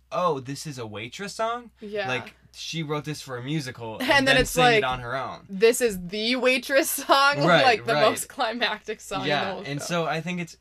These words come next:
Speaker 1: it's, it says something, and I like it, that she's writing songs that you like as songs, and if they were sung by a pop artist like Sarah Bareilles, you would
Speaker 2: Mm-hmm.
Speaker 1: like them, but they make complete sense and flow so easily into the story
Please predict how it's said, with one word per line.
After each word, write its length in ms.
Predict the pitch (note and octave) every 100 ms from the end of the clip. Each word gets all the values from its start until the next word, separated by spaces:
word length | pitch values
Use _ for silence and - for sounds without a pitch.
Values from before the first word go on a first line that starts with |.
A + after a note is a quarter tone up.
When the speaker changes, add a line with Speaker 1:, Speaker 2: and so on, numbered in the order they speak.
| C#3
Speaker 1:
it's, 260 | C#3+ - -
it 160 | D3
says 360 | - D#3 E3 E3+
something, 520 | - C3 B2+ B2+ A#2+
and 160 | - A#2+
I 220 | C#3+ G3
like 420 | D#3 A2+ A2+ C3
it, 160 | - - _ _ _ -
that 300 | B2+ A#2 -
she's 380 | - C3 B2 G#2
writing 400 | A2+ B2+ D#3 F3
songs 440 | - A2+ A2+ A2+
that 180 | A#2+ A2+ -
you 160 | A#2 A#2
like 340 | G2+ G#2 A2+
as 200 | B2 A2+
songs, 480 | - G2+ A#2+ D3 -
and 180 | A#2 A2
if 140 | -
they 100 | A2
were 140 | G#2+
sung 320 | G#2+ A#2 A2+ A2+
by 100 | G#2+
a 80 |
pop 300 | G2+ A2 G#2+
artist 440 | B2 B2+ C#3 - -
like 320 | G#2+ G2+ G2
Sarah 300 | - A2 G2+
Bareilles, 580 | G2 F#2+ G#2 C#3 D3 G2+
you 120 | A2+
would 100 | G#2
Speaker 2:
Mm-hmm. 100 | G2+
Speaker 1:
like 200 | G#2 G#2
them, 300 | D3+ D#3+ F3 - - -
but 160 | B2+
they 160 | - B2+
make 420 | B2 B2 A#2+ - -
complete 500 | B2 A2 - C#3 -
sense 400 | B2 A2 A2 -
and 240 | A2 G2+
flow 640 | - - A2+ A#2+ B2+ B2+ C3
so 440 | - - C#3 C3+
easily 480 | B2+ A2+ G#2 G#2 G#2
into 200 | G2+ G#2
the 100 | G#2
story 480 | - G#2+ G2 G2 F#2+